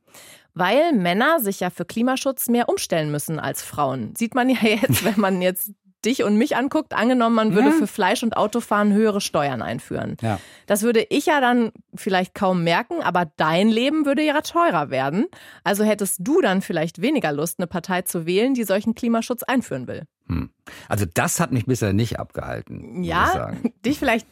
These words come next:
Speaker 1: nicht, aber Christian Stöcker, der ist Kognitionspsychologe, der sagt, dass es schon so ist, dass es vor allem Männer sind, die den Klimaschutz aufhalten.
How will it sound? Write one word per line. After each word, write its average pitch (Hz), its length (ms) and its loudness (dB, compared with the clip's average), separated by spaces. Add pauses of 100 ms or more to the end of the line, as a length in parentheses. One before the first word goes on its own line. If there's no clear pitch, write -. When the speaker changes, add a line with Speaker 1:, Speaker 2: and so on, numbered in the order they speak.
Speaker 1:
nicht, 208 460 0
aber 214 240 2
Christian 214 340 -2
Stöcker, 285 380 0
der 208 160 0
ist - 140 -4
Kognitionspsychologe, 202 1200 -2 (200)
der 190 220 0
sagt, 254 280 -2
dass 233 80 -2
es 226 120 -2
schon 349 220 0
so 208 80 2
ist, 202 260 -2
dass 226 140 -2
es 233 140 -4
vor - 140 -2
allem 277 280 0
Männer 208 340 4
sind, 120 480 -6
die 180 100 -4
den 156 180 -2
Klimaschutz 151 540 -6
aufhalten. - 580 -10